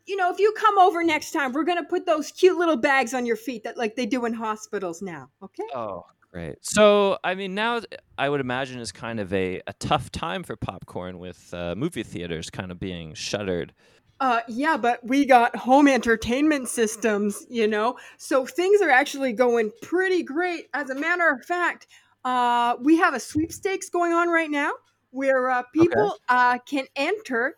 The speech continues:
Speaker 1: and get a visit from me. So that's what's been, uh, really boosting sales lately.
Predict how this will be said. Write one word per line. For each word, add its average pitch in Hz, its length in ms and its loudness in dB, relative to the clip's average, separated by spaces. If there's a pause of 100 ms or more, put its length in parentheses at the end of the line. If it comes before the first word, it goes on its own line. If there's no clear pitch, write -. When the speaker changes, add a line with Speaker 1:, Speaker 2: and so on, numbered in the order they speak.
Speaker 1:
and 247 200 -2
get 269 160 0
a 262 80 4
visit 302 400 -4
from 247 520 2
me. 302 460 2 (260)
So 311 160 -10
that's 320 240 2
what's 403 200 -4
been, 294 280 2
uh, 254 120 6
really 311 260 0
boosting 330 460 4
sales 320 480 0
lately. 226 500 0